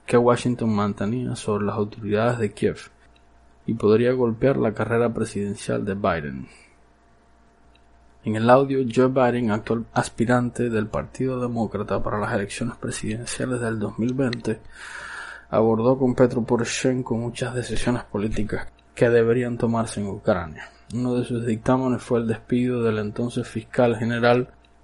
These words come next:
ucraniano Viktor Shokin y el nombramiento en su lugar de Yuri Lutsenko. De lo contrario, Biden presuntamente prometió condicionar la entrega de un millonario préstamo a Ucrania.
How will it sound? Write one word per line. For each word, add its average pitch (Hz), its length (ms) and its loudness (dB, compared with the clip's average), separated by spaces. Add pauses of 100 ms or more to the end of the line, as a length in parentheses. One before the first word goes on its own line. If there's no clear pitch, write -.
(300)
ucraniano 123 680 4
Viktor 120 400 2
Shokin 110 840 2 (920)
y 123 60 -4
el 123 100 0
nombramiento 123 640 2
en 131 80 0
su 131 120 -6
lugar 127 440 -2
de 104 240 -2
Yuri 120 340 2
Lutsenko. 107 800 -4 (320)
De 110 140 -2
lo 110 100 2
contrario, 123 460 -2
Biden 113 340 2
presuntamente 131 800 -2
prometió 127 640 -2 (440)
condicionar 113 640 0
la 127 100 2
entrega 127 440 0
de 120 100 0
un 120 140 0
millonario 120 500 0
préstamo 127 640 0
a 107 80 0
Ucrania. - 560 -4